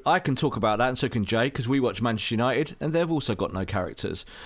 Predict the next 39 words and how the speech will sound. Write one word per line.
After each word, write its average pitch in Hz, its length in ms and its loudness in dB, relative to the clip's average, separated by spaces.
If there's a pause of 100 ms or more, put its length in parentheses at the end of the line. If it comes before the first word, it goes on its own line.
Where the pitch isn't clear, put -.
(100)
So 143 220 2
you, 156 340 2
you 180 140 2
see 226 200 2
this 196 200 0
in 151 80 4
football 151 320 0
teams, 95 360 0
that 135 120 -2
the 143 80 2
way 180 220 2
to 160 340 2 (400)
keep 170 240 0
your 151 100 4
head 156 160 4
above 120 300 2
water 123 340 4
during 107 320 2
bad 110 300 2
times 104 400 0
is 117 100 -4
to 151 120 2
at 107 60 0
least 151 220 0
fight. 98 440 0 (400)
Get 170 160 2
out 190 120 4
on 170 140 0
the 156 60 0
football 110 340 2
pitch, - 480 -2 (260)
do 127 160 2
the 117 120 0
bare 123 280 2
minimum, 107 420 0
yeah? 98 160 0
Do 127 180 0
the 113 80 0
basics. - 800 -2